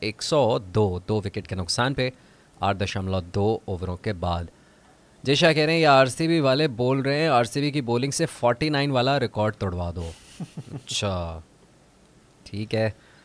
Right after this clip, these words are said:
इस ओवर की तीसरी गेंद ऑफ स्टंप के बाहर खेला गया इसको, शॉर्ट थर्ड मैन की ओर और, अ,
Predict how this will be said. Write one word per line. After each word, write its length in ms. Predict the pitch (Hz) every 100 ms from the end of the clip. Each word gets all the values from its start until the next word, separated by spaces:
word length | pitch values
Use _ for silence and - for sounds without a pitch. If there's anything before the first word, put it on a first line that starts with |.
| - - - -
इस 180 | 156 175
ओवर 200 | 175 180
की 120 | 185
तीसरी 320 | 180 - 208
गेंद 240 | 185 220 -
ऑफ 80 | 139
स्टंप 220 | 165 147
के 40 |
बाहर 240 | 127 120 156
खेला 240 | 131 113
गया 140 | 104 98
इसको, 200 | - 117
शॉर्ट 340 | - 143 165
थर्ड 260 | 151 143 131
मैन 160 | 131
की 120 | 127
ओर 160 | 143 - _ _ 98
और, 300 | 98 101 98
अ, 600 | 98 95 98 98 98